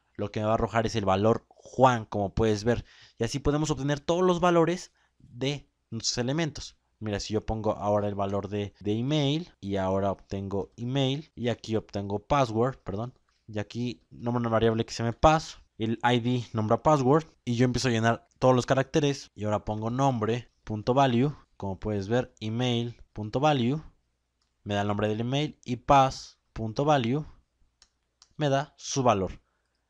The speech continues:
Actualmente este se hace así porque no está validado. Debe, ya cuando no, no, ya no se pone así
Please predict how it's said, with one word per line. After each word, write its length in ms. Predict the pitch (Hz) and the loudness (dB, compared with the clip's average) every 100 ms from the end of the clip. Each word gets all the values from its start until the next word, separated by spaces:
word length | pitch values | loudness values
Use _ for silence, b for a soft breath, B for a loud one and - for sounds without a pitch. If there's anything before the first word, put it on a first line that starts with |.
| _ | _
Actualmente 580 | - 120 170 175 165 165 | -8 2 2 4 0 -2
este 380 | 160 - 147 - | -2 0 -2 -2
se 340 | 120 117 - | -12 -8 0
hace 120 | 131 | 0
así 160 | 135 151 | 0 -2
porque 240 | - 123 | -4 -4
no 80 | 110 | -4
está 120 | - | -2
validado. 600 | 120 120 135 131 120 131 _ _ _ _ _ | 0 2 2 2 0 -2 _ _ _ _ _
Debe, 260 | 95 107 120 | -2 0 0
ya 140 | 120 123 | -2 0
cuando 180 | 131 120 | 2 0
no, 200 | 117 - | -4 -4
no, 220 | 123 131 - _ - - | -2 -2 -2 _ -10 0
ya 100 | 135 | 2
no 80 | |
se 80 | 139 | 0
pone 220 | - 143 | 0 0
así 280 | 143 - 175 | 2 0 -4